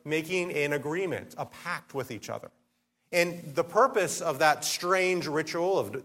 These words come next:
know, dividing up the animals and walking through it was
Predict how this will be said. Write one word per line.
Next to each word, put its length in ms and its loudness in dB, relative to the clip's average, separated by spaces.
know, 60 -2
dividing 380 4
up 140 0
the 80 -2
animals 380 0
and 60 -6
walking 280 0
through 180 -2
it 100 -2
was 380 6